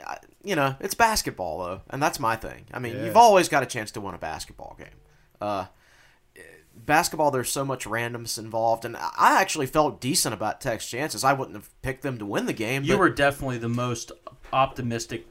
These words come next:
Speaker 1: I mean,
Speaker 3: person
Speaker 1: I
Speaker 3: that
Speaker 1: mean,
Speaker 3: I've seen
Speaker 1: the
Speaker 3: about that game.
Speaker 1: Tech plays better under Buzz Williams as the underdog.
Speaker 3: They do.
Speaker 1: Um, y-, U V A had to lose at some point. I mean, they're not, you're not
Speaker 3: It,
Speaker 1: gonna
Speaker 3: it was bound to happen
Speaker 1: I
Speaker 3: at
Speaker 1: mean,
Speaker 3: some time.
Speaker 1: Jay Bilas saying it would have been an upset if, if U V A
Speaker 2: If they didn't
Speaker 1: didn't.
Speaker 2: run the table?
Speaker 1: Are you serious?
Speaker 2: <laughs>
Speaker 1: Would, uh,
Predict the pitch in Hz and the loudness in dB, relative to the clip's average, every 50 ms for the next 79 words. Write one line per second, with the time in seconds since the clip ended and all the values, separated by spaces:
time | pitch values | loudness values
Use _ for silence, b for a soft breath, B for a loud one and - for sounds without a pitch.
0 | - - - - - - 139 135 131 - - 135 - 117 117 113 113 117 113 - | -20 -20 -20 -20 -10 -6 -4 -4 -4 -2 -2 -2 0 2 2 2 2 2 0 -2
1 | - 127 123 117 110 107 101 107 113 113 107 101 - 107 104 101 - 107 104 98 | -6 -6 -6 -4 -4 -2 -2 0 2 2 2 0 0 -2 -2 -2 -4 -8 -8 -4
2 | 92 - 185 180 - - 165 156 156 147 135 131 135 143 151 156 160 165 160 - | -2 0 0 0 0 0 0 0 0 0 0 2 2 4 4 4 2 0 -2 -4
3 | 139 143 143 139 131 131 131 139 127 123 123 131 131 127 123 120 117 120 127 135 | -6 -6 -6 -2 0 2 2 2 0 -2 -2 -2 -2 -2 -4 -6 -6 -6 -4 -4
4 | 127 127 120 110 107 101 101 95 98 113 127 - - 107 104 101 113 107 104 104 | -2 -2 -2 -4 -4 -4 -2 -2 -2 -4 -6 -6 -6 -6 -4 -2 -2 -2 -2 -2
5 | 113 117 - - 117 113 113 110 110 110 107 - - - 107 117 - - 131 113 | -4 -6 -8 -8 -4 -4 -2 -2 -2 -4 -6 -8 -12 -16 -18 -16 -14 -14 -14 -8
6 | 123 156 175 160 165 160 175 175 170 156 131 123 156 175 185 165 170 151 160 160 | -6 -4 -2 2 2 4 4 4 2 0 0 2 4 4 4 4 4 6 8 8
7 | 156 147 - 131 - - 131 123 123 117 104 76 - - _ _ _ _ _ _ | 6 6 2 -2 -4 -4 -6 -6 -6 -10 -14 -14 -16 -18 _ _ _ _ _ _
8 | _ _ _ _ _ _ _ _ _ - 117 127 127 127 147 160 170 139 160 180 | _ _ _ _ _ _ _ _ _ -14 -12 -10 -8 -6 -6 -4 -4 -4 0 0
9 | 190 180 165 170 175 170 175 175 170 170 - 160 156 151 139 135 127 139 131 123 | 2 4 4 4 4 4 4 4 2 2 2 2 2 2 2 2 2 4 2 2
10 | - 123 113 107 - 320 302 285 131 127 120 117 113 107 110 113 110 104 196 214 | 0 -2 -4 -2 0 2 2 2 2 0 -2 -4 -4 -6 -4 -4 -4 -2 -2 -2
11 | 220 180 160 175 202 185 - 180 170 165 156 131 131 151 147 123 139 135 123 - | 0 0 2 2 2 2 0 0 0 0 -2 -2 -4 -4 -4 -2 -4 -4 -4 -2
12 | - 131 147 143 - - - 156 160 156 151 135 - 98 113 - - 131 143 131 | 0 0 0 0 0 0 2 2 2 2 0 -4 -8 -12 -14 -12 -8 -8 -6 -4
13 | 139 131 131 139 139 147 135 120 - 127 151 - 156 143 143 135 143 143 139 123 | -2 0 0 2 4 4 2 2 2 0 0 2 4 4 4 6 6 6 4 4
14 | 117 - - - 117 127 160 175 233 254 294 135 - - 170 - - - - 151 | 2 0 -2 0 0 0 2 2 2 2 0 0 -2 -2 -2 0 2 2 4 4
15 | 175 - 196 220 214 - - - - 202 180 165 165 - | 4 4 2 0 0 -2 -4 -4 0 2 2 4 4 4